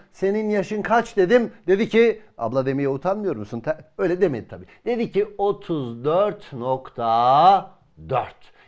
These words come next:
İşte ortanca yaş tam olarak bu. Ortanca yaş nasıl artabilir? Eğer yaşlılar daha uzun süre yaşarsa, ölmezse ya da çok doğurmazsan o zaman ortanca yaş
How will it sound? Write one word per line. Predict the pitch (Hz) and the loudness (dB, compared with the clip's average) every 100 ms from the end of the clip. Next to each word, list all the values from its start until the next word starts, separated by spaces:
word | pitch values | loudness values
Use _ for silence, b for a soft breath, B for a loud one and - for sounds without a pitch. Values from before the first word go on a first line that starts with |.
| b | b
İşte | - 170 | -14 -12
ortanca | 147 151 151 175 160 | -8 -8 -8 -6 -4
yaş | 143 147 - b _ | -4 -6 -14 b _
tam | - 185 185 170 - | -4 -4 -4 -10 -10
olarak | 135 113 107 123 _ | -6 -6 -6 -10 _
bu. | 120 127 - - | -6 -6 -6 -4
Ortanca | 160 151 151 135 | -4 -4 -4 -4
yaş | 123 - | -4 -6
nasıl | 107 156 - 156 143 | -6 -6 -6 -8 -6
artabilir? | 139 123 - 135 139 185 - B B | -4 -4 -6 -6 0 0 0 B B
Eğer | 151 160 156 - b b b - | 6 8 8 4 b b b -8
yaşlılar | 110 104 110 113 117 101 | -8 -6 -4 0 0 -2
daha | 107 139 | -2 2
uzun | 135 107 120 | 2 2 -4
süre | 110 117 | -4 -6
yaşarsa, | 107 101 151 147 - 110 | -6 -2 2 2 0 -4
ölmezse | 139 131 185 - - 87 - b b | -2 4 4 4 -4 -16 -18 b b
ya | 208 214 | 0 2
da | 202 185 B _ | 0 -2 B _
çok | - 226 180 | -4 -4 -2
doğurmazsan | 220 233 233 247 247 - 196 196 - - | -2 -2 -2 -2 -2 -2 -4 -4 -8 0
o | 220 | 2
zaman | 202 202 | 2 0
ortanca | 220 202 185 170 185 | -2 -2 -2 0 2
yaş | 208 208 | 2 2